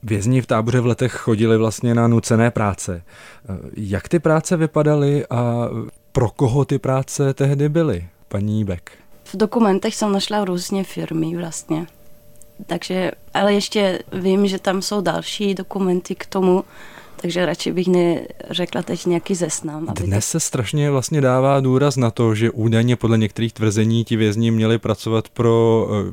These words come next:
Speaker 1: eh, rodinu knížete Schwarzenberga. Co je na tom pravdy?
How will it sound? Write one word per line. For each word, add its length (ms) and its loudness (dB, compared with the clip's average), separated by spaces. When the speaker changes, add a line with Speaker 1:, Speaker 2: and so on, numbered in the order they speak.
Speaker 1:
eh, 60 0
rodinu 640 2
knížete 400 -2
Schwarzenberga. 760 -2
Co 260 -6
je 140 0
na 120 -2
tom 160 -8
pravdy? 280 -10